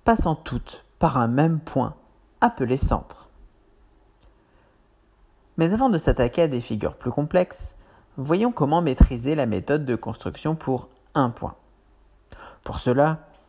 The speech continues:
il est important de bien comprendre le rôle du rapport dans l'homothétie. La propriété suivante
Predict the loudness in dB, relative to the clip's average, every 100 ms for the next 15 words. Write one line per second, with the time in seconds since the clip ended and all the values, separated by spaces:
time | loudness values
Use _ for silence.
0 | _ -2 0 0 -2 -4 0 0 0 0
1 | 0 0 -2 0 0 0 2 0 0 -2
2 | 0 0 4 2 2 0 0 -2 -2 -2
3 | -4 -8 -16 _ _ _ _ _ _ _
4 | -20 -20 -20 _ 0 0 2 -4 0 -2
5 | 0 -4 -4 -2 -2 -4 -12